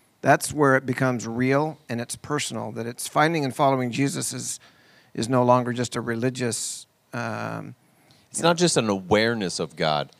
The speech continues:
Speaker 1: No, it's an
Speaker 2: John goes
Speaker 1: experience.
Speaker 2: on in his letter and says, "Hey, hey, don't walk around and say, 'Oh, I know God, I know God,' and you're not living that way. You're just fooling yourself."
Speaker 1: Right.
Speaker 2: You're just saying, 'Oh, I got no sin, I got no sin, I'm good,' or 'I know of God.'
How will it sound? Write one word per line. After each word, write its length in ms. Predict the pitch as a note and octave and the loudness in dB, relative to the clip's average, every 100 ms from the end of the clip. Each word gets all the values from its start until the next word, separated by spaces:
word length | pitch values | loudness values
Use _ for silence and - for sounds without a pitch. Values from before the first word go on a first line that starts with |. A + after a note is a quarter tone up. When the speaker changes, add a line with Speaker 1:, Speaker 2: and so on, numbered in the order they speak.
| - | -6
Speaker 1:
No, 180 | D3+ E3 | 0 2
it's 80 | C3+ | 4
an 60 | |
Speaker 2:
John 240 | C#3 C3+ D#3+ | 6 8 6
goes 80 | D#3 | 6
Speaker 1:
experience. 200 | C3+ A#2 | 6 6
Speaker 2:
on 280 | A2 A#2 A2 | 4 4 2
in 100 | G2 | -2
his 160 | F2+ | -2
letter 320 | F#2 G#2 A#2+ F#2+ | 2 4 4 0
and 100 | E2+ | 0
says, 220 | G2+ F2+ | -2 2
"Hey, 240 | C#3 B2+ - - - | 2 2 -2 -10 -2
hey, 100 | C#3+ | 4
don't 320 | C#3+ G#3 C3+ | 4 4 2
walk 260 | C3 D3 E3 | 6 8 8
around 120 | D3+ | 4
and 80 | C3+ | 4
say, 180 | A#2+ A2 | 2 2
'Oh, 120 | - F3+ | 6 6
I 120 | G3+ | 6
know 220 | A3+ G#3 | 4 4
God, 360 | F#3 F#3+ G3+ G3 | 8 8 8 6
I 100 | G3+ | 4
know 180 | G3+ F#3 | 2 2
God,' 380 | E3+ F3 F#3 - | 4 4 4 2
and 160 | A#2 | -2
you're 120 | A2+ | -2
not 320 | G#2 A2 A#2 F2+ | 2 4 2 0
living 360 | G2+ A2+ G2 | -4 -4 -4
that 160 | E2 B1 | -4 -4
way. 320 | D2 C#2 C#2+ - | -4 -6 -8 -6
You're 100 | A2+ | -6
just 360 | G#2+ E3+ D#3 - | -2 -2 -2 -4
fooling 360 | C#3 A#2+ F2+ | -4 -4 -6
yourself." 500 | D2 C#2+ - F2+ C2 - | -6 -6 -2 -2 -2 0
Speaker 1:
Right. 280 | A#2+ A2+ - - | 2 2 -2 -4
Speaker 2:
You're 100 | G2+ | -4
just 580 | F#2+ B2+ B2+ A#2+ - - | -2 2 2 0 -6 -4
saying, 320 | A#2+ G2 F2+ - - | 0 0 -2 -8 -4
'Oh, 240 | - A#2+ - | 0 2 2
I 100 | D3+ | 2
got 180 | D#3 C#3 | 4 4
no 100 | C3+ | 2
sin, 360 | B2+ D3 C#3 C3+ | -2 -2 -2 -2
I 100 | C3 | -2
got 180 | C3+ A2+ | 0 -2
no 120 | A#2+ | -4
sin, 320 | A2+ C3 B2+ | -4 -4 -2
I'm 160 | A#2+ A#2+ | -2 -4
good,' 400 | A#2+ B2 B2+ B2 | -2 -2 0 0
or 180 | E2+ F2 | 2 2
'I 120 | A2 | 2
know 220 | B2 A2+ | 2 0
of 120 | G2+ | 0
God.' 300 | - F2+ F#2+ | 0 2 2